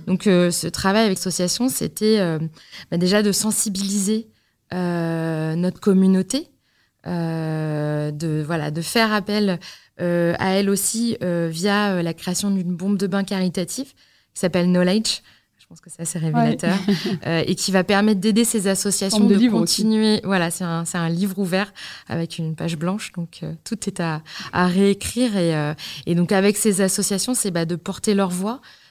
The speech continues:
Speaker 1: euh, leur combat, euh, et, euh, de, bah, de faire appel, euh, à, euh,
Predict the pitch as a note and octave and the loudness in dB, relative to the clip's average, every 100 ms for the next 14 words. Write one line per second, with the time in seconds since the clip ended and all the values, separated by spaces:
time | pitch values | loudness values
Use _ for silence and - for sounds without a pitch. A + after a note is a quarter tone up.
0 | _ D#3+ E3 F3 F3+ - G3+ F#3+ G#3 C#4 | _ -2 2 2 0 0 2 4 2 -4
1 | - - _ _ E3+ E3+ E3 E3 - G#3 | -12 -20 _ _ -6 -4 -2 -4 -4 0
2 | A3 A#3+ A3 F#3 F3 F3 E3+ F3 E3+ F3 | 4 4 4 4 2 0 -2 -4 -8 -16
3 | E3 E3+ E3 E3+ F3+ A#3+ A3+ G#3+ G#3+ A3+ | -8 -4 -2 -4 -6 0 2 2 0 0
4 | A3+ A#3 F#3+ - _ _ _ F3+ E3+ E3 | 2 2 -2 -10 _ _ _ -4 -2 0
5 | E3 D#3+ D#3 D#3 D#3+ D#3 D#3 D#3 D#3 - | 0 0 0 -2 -2 -2 -2 -4 -8 -6
6 | F3+ F3+ E3+ D#3 D#3 | -4 -2 -2 -4 -4